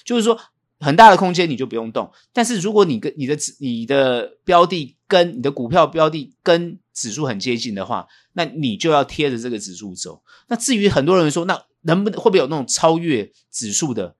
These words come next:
当然有很强的，可是如果行情在修正的时候，它是最会被修正的标的。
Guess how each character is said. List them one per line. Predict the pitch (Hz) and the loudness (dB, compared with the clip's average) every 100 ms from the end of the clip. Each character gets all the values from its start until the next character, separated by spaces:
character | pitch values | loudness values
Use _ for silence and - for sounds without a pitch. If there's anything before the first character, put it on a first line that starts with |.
| _ - | _ 2
当 | 175 | 4
然 | 170 | 4
有 | 156 123 | 2 0
很 | 117 | -4
强 | 95 98 90 | -8 -12 -16
的， | 87 85 _ _ | -18 -20 _ _
可 | - | -6
是 | 135 208 - | -2 -2 -4
如 | 147 135 214 214 | -10 -4 -2 4
果 | 185 92 - _ _ _ | 4 4 -4 _ _ _
行 | - 139 | -4 -2
情 | 185 143 | -2 0
在 | 165 143 | 2 2
修 | 143 131 | 0 0
正 | 127 | -2
的 | 107 | -2
时 | 107 | -2
候， | 101 87 _ _ _ | -4 -6 _ _ _
它 | - 165 165 | -6 0 2
是 | - 170 | 2 -2
最 | - - 170 | -2 4 4
会 | 131 131 | 4 0
被 | 110 117 | 0 -4
修 | 87 117 104 | -4 -6 -8
正 | 101 | -10
的 | 95 | -14
标 | 95 87 | -16 -16
的。 | 82 87 | -18 -20